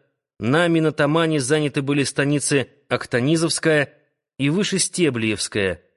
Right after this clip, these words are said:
Однако дальше продвижение наше стало встречать серьёзное сопротивление.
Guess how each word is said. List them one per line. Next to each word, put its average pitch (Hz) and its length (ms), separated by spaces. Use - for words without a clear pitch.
Однако 160 420
дальше 165 420
продвижение 147 600
наше 143 280
стало 139 320
встречать 139 480
серьёзное 131 600
сопротивление. 117 920